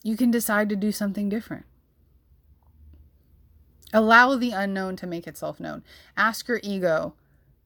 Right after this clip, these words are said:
to just step aside for a hot second in service to your unconscious and all that lives and breathes there. Remember my favorite quote from Carl Jung,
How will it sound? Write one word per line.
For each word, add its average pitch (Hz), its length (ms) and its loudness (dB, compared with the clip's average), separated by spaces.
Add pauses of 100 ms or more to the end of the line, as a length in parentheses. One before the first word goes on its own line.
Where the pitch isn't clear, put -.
(120)
to 190 100 -6
just 185 580 -8 (120)
step 294 340 -2
aside 277 500 2
for 170 120 -4
a 156 60 -4
hot 151 200 -6
second 156 360 -6
in 170 80 -10
service 175 400 -4
to - 140 -6
your 175 300 -2
unconscious - 720 -6 (420)
and 196 120 -2
all 196 160 4
that 190 160 2
lives 175 240 -2
and 175 120 -6
breathes 175 380 -6
there. 151 160 -4
Remember 233 580 4
my 190 200 -2
favorite 233 420 -4
quote 175 300 -4
from 170 160 -10
Carl 160 320 -4
Jung, 156 280 -10